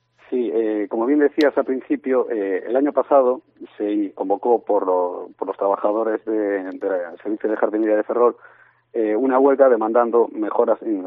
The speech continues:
sus condiciones laborales. Lo que ocurrió es, eh, en la Semana Santa del año pasado, es que la empresa Urbacer acudió a prestar el servicio que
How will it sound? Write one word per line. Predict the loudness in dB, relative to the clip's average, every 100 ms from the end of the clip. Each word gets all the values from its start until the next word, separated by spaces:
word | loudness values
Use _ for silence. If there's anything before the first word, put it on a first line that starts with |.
| -8
sus | -6
condiciones | -6 -4 -4 -2
laborales. | -2 0 -2 -4 -14 _ _
Lo | -6
que | -4
ocurrió | -2 2 4 4 4
es, | -2 -6
eh, | -6 -4 -6 -8
en | -10 -10 -6
la | -6
Semana | -4 -4 -2
Santa | -2 0
del | 0
año | 0
pasado, | -4 0 2 2 -2 _ _ _ _
es | -6 -4
que | -4
la | -4
empresa | -2 -2 0
Urbacer | 0 0 0 0 0 _ _ _ _ _
acudió | -4 -2 2 2
a | 2
prestar | 0 0
el | 0
servicio | -2 -2 -2 0 0 -2 -8
que | -2 0 0 -4